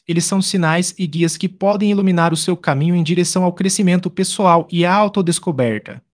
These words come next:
Prestar atenção a esses números pode abrir portas para novas oportunidades e transformações em sua vida.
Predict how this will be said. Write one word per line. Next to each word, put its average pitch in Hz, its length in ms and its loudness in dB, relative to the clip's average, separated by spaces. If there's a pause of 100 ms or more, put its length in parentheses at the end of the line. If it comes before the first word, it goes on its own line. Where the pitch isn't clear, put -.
(160)
Prestar 160 280 2
atenção 185 480 2
a 190 60 4
esses 190 240 0
números 196 340 4
pode 208 260 0
abrir 165 300 2
portas 175 360 0
para 156 200 2
novas 165 380 2
oportunidades 175 800 2
e 208 80 0
transformações 180 760 2
em 165 80 2
sua 175 240 0
vida. 123 460 -6